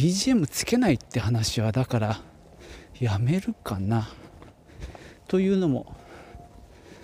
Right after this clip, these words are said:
まあ、アンカー、アンカーの配信をそのまま、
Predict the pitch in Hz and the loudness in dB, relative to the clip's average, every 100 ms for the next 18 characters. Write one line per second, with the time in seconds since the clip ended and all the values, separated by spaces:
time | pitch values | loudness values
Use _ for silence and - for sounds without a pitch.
0 | - - 202 - 220 269 - - - - | -20 -12 -6 -4 -2 -2 -4 -20 -16 0
1 | 135 113 110 113 - 208 208 185 - 110 | 4 4 2 -2 0 2 2 2 2 2
2 | 110 107 - - - - 135 120 - 131 | 2 0 -4 -10 -20 -6 -2 -2 -2 0
3 | 110 113 110 - 143 156 151 147 139 | 0 0 -2 2 6 8 6 6 4